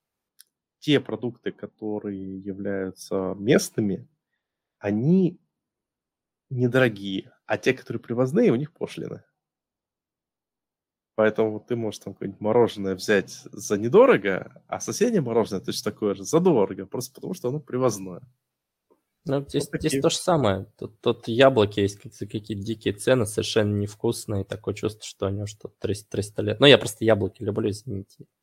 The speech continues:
Speaker 2: поэтому не могу ни о чем другом говорить.
Speaker 1: А, а вот на Кипре яблоки хорошие.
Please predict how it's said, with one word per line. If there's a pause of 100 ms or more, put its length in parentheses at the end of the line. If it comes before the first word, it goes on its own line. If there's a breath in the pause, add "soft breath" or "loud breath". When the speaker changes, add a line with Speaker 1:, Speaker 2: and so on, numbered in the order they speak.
Speaker 2:
поэтому
не
могу
ни
о
чем
другом
говорить. (840 loud breath)
Speaker 1:
А,
а
вот
на
Кипре
яблоки
хорошие.